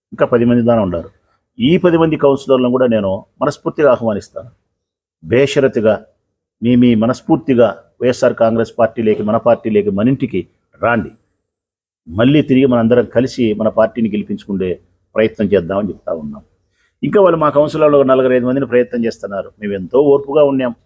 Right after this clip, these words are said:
ఎంతో ఓర్పుగా ఉన్నాం, ఎంతో సహనంగా ఉన్నాం.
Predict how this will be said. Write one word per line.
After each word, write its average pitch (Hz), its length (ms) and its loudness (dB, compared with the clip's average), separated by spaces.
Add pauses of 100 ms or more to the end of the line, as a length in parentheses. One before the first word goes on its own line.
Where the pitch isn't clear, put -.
(1400)
ఎంతో 143 360 2
ఓర్పుగా 147 420 4
ఉన్నాం, 120 380 -2 (220)
ఎంతో 131 300 0
సహనంగా 143 460 -2
ఉన్నాం. 113 340 -2